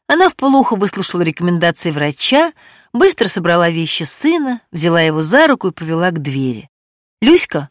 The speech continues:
быстро набрала номер Валерия. «Жди, они идут». Сама она предупредила старшую медсестру, что выйдет на пару минут,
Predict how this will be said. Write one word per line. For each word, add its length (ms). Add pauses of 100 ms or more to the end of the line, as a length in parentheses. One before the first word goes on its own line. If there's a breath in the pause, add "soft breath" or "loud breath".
(120)
быстро 420
набрала 420
номер 320
Валерия. 600 (360)
«Жди, 540 (220)
они 360
идут». 400 (800)
Сама 480
она 300 (300)
предупредила 600
старшую 440
медсестру, 540
что 180
выйдет 340
на 120
пару 260
минут, 500